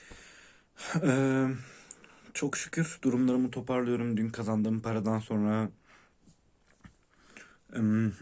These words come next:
<clears throat> kredi kartlarımın asgarilerini ödedim. Bakkala veresiye borcumu kapattım. Farklı yerlere,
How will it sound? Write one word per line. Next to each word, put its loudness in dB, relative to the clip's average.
<clears throat> 2
kredi 2
kartlarımın 0
asgarilerini 0
ödedim. 0
Bakkala 2
veresiye 0
borcumu 2
kapattım. -4
Farklı 0
yerlere, 0